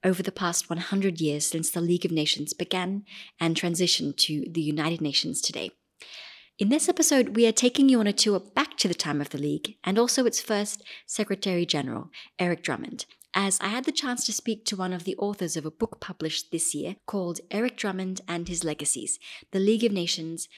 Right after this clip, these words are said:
and the Beginnings of Global Governance. John Burley is a former U N staff member who worked for more than thirty years in different parts of the U N system. And in this conversation, he shares with us his insights into his research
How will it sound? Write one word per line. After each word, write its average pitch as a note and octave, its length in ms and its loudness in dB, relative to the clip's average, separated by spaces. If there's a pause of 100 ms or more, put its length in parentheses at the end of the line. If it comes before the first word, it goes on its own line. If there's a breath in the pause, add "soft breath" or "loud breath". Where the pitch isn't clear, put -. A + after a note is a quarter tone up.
(160 loud breath)
and F3+ 100 -4
the F3 80 -2
Beginnings D#3+ 640 -2
of D3+ 160 -8
Global D3 320 -4
Governance. - 600 -6 (500)
John G3 240 0
Burley F3 340 -4
is F#3+ 140 -2
a F#3+ 40 -6
former F#3 300 -6
U F3 160 -2
N D3+ 120 -2
staff D3 300 -6
member D#3+ 280 -4 (140)
who G#3+ 100 0
worked G3 300 0
for G#3 100 -2
more F#3+ 220 0
than F3 160 -6
thirty G#3+ 300 -2
years F#3+ 280 -2
in E3 100 -4
different D#3+ 280 -8
parts - 340 -4
of E3 160 -6
the D#3 120 -6
U D#3 120 -2
N C#3 100 -6
system. - 440 -6 (440 loud breath)
And G3 280 0
in G3+ 120 2
this C4+ 160 0
conversation, G#3+ 760 2
he G#3+ 100 -2
shares A3+ 340 0
with A3 120 0
us F#3+ 160 -4
his F#3+ 180 -4
insights F3+ 580 -4
into F3+ 240 -4
his F3 200 -2
research D#3 540 -4